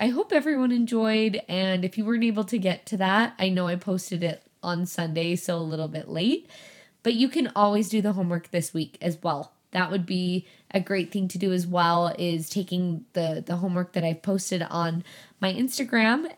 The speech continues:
and starting to apply it. Thank you, everyone, for participating. I hope everyone enjoyed this. I, I know I did, just going back and forth with my husband, and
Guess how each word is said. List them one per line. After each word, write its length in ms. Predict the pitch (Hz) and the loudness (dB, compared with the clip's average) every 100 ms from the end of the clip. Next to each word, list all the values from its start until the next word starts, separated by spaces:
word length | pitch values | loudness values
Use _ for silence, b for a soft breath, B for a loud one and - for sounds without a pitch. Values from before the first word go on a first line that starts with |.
| - | 0
and 500 | 202 190 185 180 - | 2 4 2 0 -4
starting 460 | - - 170 170 185 | -10 -4 -2 0 0
to 120 | 220 | -2
apply 300 | 196 214 214 | -2 2 2
it. 200 | 175 - b b - | 2 -2 b b -2
Thank 300 | 262 262 294 | 0 2 2
you, 80 | |
everyone, 420 | 254 233 247 233 233 | 2 2 2 2 2
for 400 | 240 233 233 - - | 2 2 2 -4 -2
participating. 1080 | 247 269 208 226 247 240 226 226 226 240 - | 0 2 2 2 4 4 6 4 4 0 0
I 400 | 202 214 220 226 | 2 4 4 2
hope 280 | 220 269 - - | 2 0 -2 -4
everyone 340 | 214 214 233 226 | 0 2 4 4
enjoyed 400 | 226 226 220 196 | 2 2 0 0
this. 220 | 214 214 | 0 0
I, 340 | - 214 214 - | 2 4 2 -2
I 120 | - | 0
know 180 | 214 214 | 2 2
I 120 | 190 | 2
did, 200 | 185 185 | 0 0
just 180 | 165 180 | -2 -4
going 200 | 185 175 | -2 0
back 260 | 170 165 - | 0 -2 -2
and 120 | 170 | -4
forth 220 | 170 165 | -2 -4
with 140 | 175 - | -4 -4
my 140 | 170 | 0
husband, 500 | 170 165 175 170 165 | 0 0 0 -2 -2
and 240 | - 165 | -4 -4